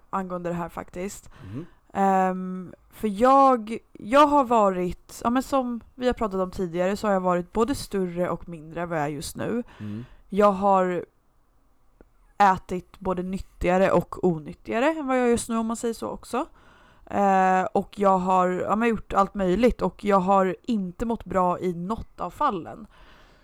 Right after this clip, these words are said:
Speaker 1: Så min poäng där var lite att jag tror att jag mår som bäst när jag inte är extrem åt något håll. Eh, jag tar hand om mig själv,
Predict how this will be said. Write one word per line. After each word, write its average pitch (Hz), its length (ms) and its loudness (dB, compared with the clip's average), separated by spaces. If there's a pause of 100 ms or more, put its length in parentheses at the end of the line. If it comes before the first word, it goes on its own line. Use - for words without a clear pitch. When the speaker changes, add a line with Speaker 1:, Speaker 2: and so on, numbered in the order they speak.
(240)
Speaker 1:
Så 220 440 4
min 226 240 -4
poäng 220 360 0
där 208 560 2 (200)
var 196 300 -2
lite 185 300 -4
att - 360 -6 (1120)
jag 196 120 -12
tror 226 140 2
att - 200 0 (560)
jag 247 360 6
mår 196 160 4
som 190 220 -4
bäst - 460 -4
när 190 160 -2
jag 175 520 0 (420)
inte 175 680 -6
är 170 240 2
extrem 160 640 -6
åt 160 120 -12
något 160 240 -12
håll. 202 400 -6 (520)
Eh, 139 500 -8 (280)
jag 190 260 -2
tar 190 180 0
hand 226 300 0
om 220 60 -6
mig 220 100 -6
själv, 202 440 -2